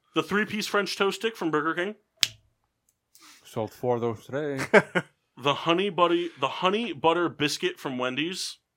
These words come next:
Speaker 2: Ah, Nutty Buddies.
Speaker 1: Um, and then my two drinks were a small coffee and a small orange juice. There's coffee from Dunkin' Donuts, orange juice from McDonald's. I know all, a lot of the or-, places use the same orange juice. There's something that hits home about McDonald's orange juice, though.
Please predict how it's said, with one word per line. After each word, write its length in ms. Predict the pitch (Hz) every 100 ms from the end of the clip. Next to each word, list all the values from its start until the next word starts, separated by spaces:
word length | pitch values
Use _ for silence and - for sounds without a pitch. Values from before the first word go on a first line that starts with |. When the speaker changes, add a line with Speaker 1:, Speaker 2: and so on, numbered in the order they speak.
| _ _ _ -
Speaker 2:
Ah, 360 | 110 101 92 90 _ _ _ -
Nutty 220 | 104 127
Buddies. 480 | 107 92 92 _ - _ _ _ _ -
Speaker 1:
Um, 240 | 131 127 131
and 100 | 143
then 80 |
my 120 | 143 139
two 240 | - 202
drinks 280 | 170 175 170
were 260 | 156 151
a 80 | 131
small 260 | - 160 160
coffee 460 | 160 147 139 139 117
and 100 | 117
a 40 |
small 320 | - 131 131 117
orange 320 | 113 107 -
juice. 300 | 90 - -
There's 160 | 113 -
coffee 300 | 127 127 127
from 140 | 123
Dunkin' 240 | 127 123
Donuts, 300 | 127 147 147 - 135
orange 180 | 131
juice 140 | 120 117
from 100 | 113
McDonald's. 460 | 107 107 101 - - - -
I 120 | 135
know 140 | 160 208
all, 260 | 202 202
a 20 | 165
lot 220 | 175 165
of 20 |
the 60 | 156
or-, 180 | 135
places 340 | 139 151 147 139
use 100 | 131
the 40 | -
same 180 | 135 127
orange 200 | 135 131
juice. 180 | 143 - - -
There's 120 | 123
something 160 | 185 185
that 100 | 151
hits 140 | 165 -
home 240 | 147 135
about 220 | 127 123
McDonald's 420 | 110 117 107 101
orange 220 | 107 104 95
juice, 180 | 98
though. 240 | - 90